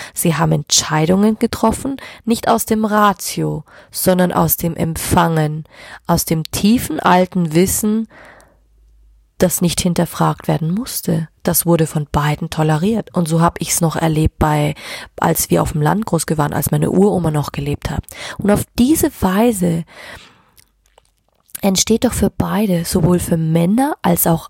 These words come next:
für Frauen, ein nährendes, sich erschaffendes und auf, darauf aufbauendes Gleichgewicht. Und in den bereits existierenden matriarchalischen Gesellschaften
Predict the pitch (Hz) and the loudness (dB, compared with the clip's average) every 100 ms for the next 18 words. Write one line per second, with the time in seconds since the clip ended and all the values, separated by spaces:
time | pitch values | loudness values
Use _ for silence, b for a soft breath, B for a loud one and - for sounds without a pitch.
0 | - - 165 - - 151 147 160 196 233 | -4 0 0 0 -2 0 0 2 0 -2
1 | B B B B B - 165 160 - 165 | B B B B B -2 -2 -2 -2 0
2 | 160 165 170 185 196 220 226 226 226 - | 2 4 4 2 2 2 2 2 -2 -10
3 | - b b b b - 175 - 156 151 | -14 b b b b -4 -4 -2 -2 0
4 | - 165 175 - 220 220 220 233 - - | 0 0 0 -2 0 2 2 0 -6 -8
5 | B B B B 175 - 165 170 - - | B B B B -4 0 0 0 -2 -8
6 | - 170 160 156 - 165 185 - - 180 | -2 -2 0 -4 0 2 2 0 -2 0
7 | 180 180 175 - _ - 151 147 - - | 0 0 -2 -8 _ -6 -4 -4 -6 -12
8 | 151 151 - - - _ B B B B | -12 -12 -14 -20 -20 _ B B B B
9 | 196 220 226 240 247 226 208 302 - 226 | 2 4 4 4 2 2 2 0 0 -4
10 | - 190 - - 226 277 220 185 - 180 | -4 -6 -6 0 2 2 2 0 0 0
11 | 175 202 214 185 175 - 170 233 196 - | 2 2 0 -4 -2 2 2 2 0 -4
12 | - - - 165 | -12 -20 -16 -16